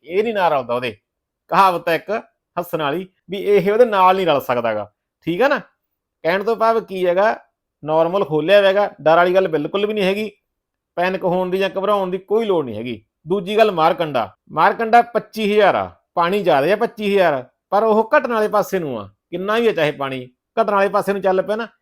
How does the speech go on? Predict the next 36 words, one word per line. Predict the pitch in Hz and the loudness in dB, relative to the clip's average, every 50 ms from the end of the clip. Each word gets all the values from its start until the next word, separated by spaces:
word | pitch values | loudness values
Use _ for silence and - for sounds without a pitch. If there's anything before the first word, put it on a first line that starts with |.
| _ _ _ _ | _ _ _ _
ਇਹ | - 190 180 185 | -2 0 0 2
ਗੱਲ | 180 190 196 190 | 2 2 0 0
ਚੰਗੀ | 185 - 185 175 170 180 190 180 | -2 -2 -4 -4 -4 -2 0 2
ਆ | 160 | 2
ਵੀ | 170 190 185 - _ _ - | 2 0 -4 -8 _ _ -8
ਘਟਣ | 208 190 196 | -6 -4 -2
ਵਾਲੇ | 185 180 185 | -2 -2 0
ਪਾਸੇ | 165 180 165 - 170 | 0 -2 -4 -4 -6
ਨੂੰ | 165 160 | -8 -6
ਪਾਣੀ | 165 156 151 | -6 -6 -4
ਚੱਲ | 143 131 117 101 101 | -4 -6 -6 -6 -8
ਪਿਆ। | 107 107 107 107 _ _ _ _ _ _ _ - | -12 -16 -18 -18 _ _ _ _ _ _ _ -2
ਟਾਂਗਰੀ | 165 165 165 170 170 170 175 | 0 0 0 0 0 0 0
ਦਾ | 165 175 | 2 2
ਵੀ | 196 202 208 196 185 - - 147 | 0 0 -2 -6 -8 -10 -6 -4
ਜਾਂ | 165 175 | -2 -2
ਹੋਰ | 160 147 156 160 160 165 | -2 -2 -2 -4 -4 -4
ਵੀ | 165 202 196 180 - _ _ _ _ _ _ _ | -4 -6 -6 -8 -10 _ _ _ _ _ _ _
ਸਾਰਾ | - 175 196 226 | -4 0 0 2
ਪਾਣੀ | 220 175 202 190 196 | 0 0 -2 -4 -4
ਘਟਣ | 190 220 220 196 196 | -4 -4 -4 -2 -2
ਵਾਲੇ | 185 180 180 | -2 0 0
ਪਾਸੇ | 165 185 175 - - 185 | 0 -2 -4 -4 -4 -6
ਨੂੰ | 175 170 165 | -6 -4 -4
ਹੈਗਾ, | 175 196 | -2 -4
ਕੋਈ | 202 - - 214 214 | -4 -2 -4 -2 2
ਡਰ | 180 175 165 | 4 4 4
ਵਾਲੀ | 165 165 165 | 4 2 2
ਗੱਲ | 160 160 175 | 0 0 0
ਇਸ | 180 160 160 156 | -2 -4 -6 -6
ਵਕਤ | 170 165 156 139 143 - - 196 202 _ _ _ _ _ _ _ - | -2 -2 -2 -2 -4 -6 -10 -12 -12 _ _ _ _ _ _ _ -2
ਲੱਗਦੀ | 156 165 170 170 170 196 | 0 2 2 2 0 -2
ਤਾਂ | 180 190 170 | -2 -2 -2
ਹੈ | 151 160 | -2 -4
ਨੀ | 180 214 220 | -4 -4 -4
ਗੀ | 208 220 190 | -4 -4 -6